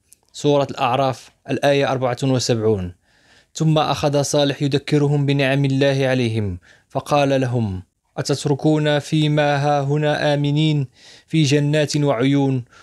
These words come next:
وزروع ونخيل طلعها هضيم؟" سورة الشعراء، مائة وستة وأربعون ومائة وثمانية وأربعون. ثم أراد أن يبين لهم الطريق الصحيح لعبادة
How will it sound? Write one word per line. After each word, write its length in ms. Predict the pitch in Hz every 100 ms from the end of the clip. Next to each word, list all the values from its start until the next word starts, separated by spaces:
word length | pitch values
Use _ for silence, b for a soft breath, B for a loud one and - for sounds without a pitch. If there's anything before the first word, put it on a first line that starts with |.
| b 147
وزروع 460 | 143 156 165 143
ونخيل 880 | 156 147 143 - 156 147 147 139 131 - b b b
طلعها 640 | 165 151 156 151 143 131
هضيم؟" 440 | 127 135 113 90 87 - - -
سورة 400 | - 165 156 143
الشعراء، 640 | - 143 127 135 131 - _
مائة 140 | 147 135
وستة 560 | 151 - 135 143 147
وأربعون 560 | 139 139 131 127 143 139
ومائة 320 | 135 135 147
وثمانية 400 | 139 131 135 131 127
وأربعون. 720 | 127 127 117 110 107 95 87 - b b b b -
ثم 220 | 160 160
أراد 420 | 131 151 156 139
أن 180 | 143 151
يبين 380 | 139 151 156 151
لهم 240 | 147 143
الطريق 440 | - 147 147 139
الصحيح 540 | 135 - - 143 139 143
لعبادة 460 | 135 135 135 131